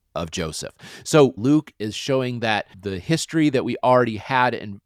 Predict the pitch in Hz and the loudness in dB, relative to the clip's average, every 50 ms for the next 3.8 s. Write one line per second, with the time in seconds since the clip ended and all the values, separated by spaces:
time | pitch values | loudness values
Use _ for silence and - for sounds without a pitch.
0 | _ _ - - 123 107 107 - 107 101 104 107 110 113 117 113 110 - - 107 | _ _ -6 -2 -2 -2 0 -2 -4 -6 -4 -4 -4 -4 -4 -4 -4 -4 -4 -4
1 | 98 101 98 98 98 - 110 104 - - 123 - - - 90 78 80 80 - 92 | -4 -4 -6 -8 -6 -6 -8 -8 -6 -6 -8 -8 -8 -12 -12 -12 -12 -12 -12 -14
2 | 90 - 92 80 73 - - 85 - - 98 92 78 58 62 58 50 58 65 69 | -12 -10 -10 -10 -10 -10 -12 -12 -8 -6 -6 -6 -6 -6 -8 -10 -10 -10 -10 -10
3 | 71 71 - - - 73 71 - 69 69 64 - 55 60 - | -10 -12 -12 -12 -12 -12 -12 -12 -12 -10 -8 -8 -8 -8 -10